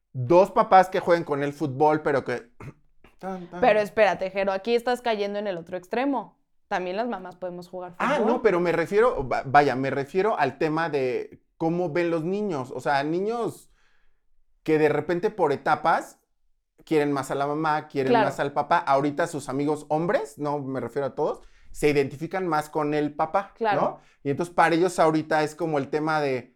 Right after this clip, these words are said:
Speaker 1: es que tiene dos papás. Imagínate tener lo que ahorita tanto te gusta en dos partes.
Speaker 2: Dos veces.
Speaker 1: ¿No? A eso, a esa parte me,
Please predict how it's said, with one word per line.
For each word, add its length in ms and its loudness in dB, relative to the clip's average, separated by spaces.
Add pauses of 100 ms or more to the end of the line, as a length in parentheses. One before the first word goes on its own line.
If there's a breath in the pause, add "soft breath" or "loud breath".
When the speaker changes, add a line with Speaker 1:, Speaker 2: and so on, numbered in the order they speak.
(140)
Speaker 1:
es 160 -16
que 100 -8
tiene 240 -4
dos 140 -8
papás. 340 -6
Imagínate 600 -4
tener 600 -2 (580)
lo 280 2
que 80 2
ahorita 400 2
tanto 380 0
te 680 2 (300)
gusta 680 2
en 240 -4
dos 200 2
partes. 380 -8
Speaker 2:
Dos 220 -2
veces. 440 -4
Speaker 1:
¿No? 540 -2
A 140 -2
eso, 320 2
a 100 8
esa 240 -2
parte 280 0
me, 640 -4